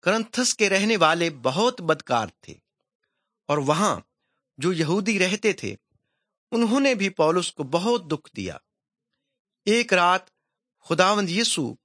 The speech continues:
پولس سے یوں ہم کلام ہوا، "خوف نہ کر، بلکہ کہے جا اور چپ نہ رہے، میں تیرے ساتھ ہوں، کوئی شخص تجھے ضرر نہ پہنچائے گا۔"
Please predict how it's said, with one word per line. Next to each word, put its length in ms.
پولس 360
سے 220
یوں 320
ہم 240
کلام 460
ہوا، 220
"خوف 480
نہ 80
کر، 220
بلکہ 440
کہے 340
جا 140
اور 160
چپ 320
نہ 100
رہے، 340
میں 340
تیرے 260
ساتھ 500
ہوں، 140
کوئی 280
شخص 460
تجھے 420
ضرر 440
نہ 180
پہنچائے 600
گا۔" 120